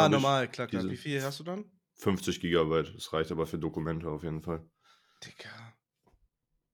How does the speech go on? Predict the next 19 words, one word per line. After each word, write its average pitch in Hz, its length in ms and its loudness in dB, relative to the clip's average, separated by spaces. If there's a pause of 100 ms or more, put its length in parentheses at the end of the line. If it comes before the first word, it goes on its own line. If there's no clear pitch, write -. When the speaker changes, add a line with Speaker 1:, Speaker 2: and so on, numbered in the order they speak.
(260)
Speaker 2:
Wie - 200 -20
sieht - 320 -12
denn 123 260 -8
Trettmann 131 640 -8
aus? 123 500 -16 (640)
Speaker 1:
Wieso? 101 380 2 (200)
Speaker 2:
Mit - 140 -16
der 123 100 -8
Glatze. 127 600 -12 (1080)
Speaker 1:
Ach - 100 2
so, 135 240 12
ja, 101 80 12
ja, 110 280 12
der 101 180 10
ist, - 180 -2
äh, 90 340 4 (1300)
Full 113 360 4
Glatzen-Style. 87 840 4
Hast - 60 -14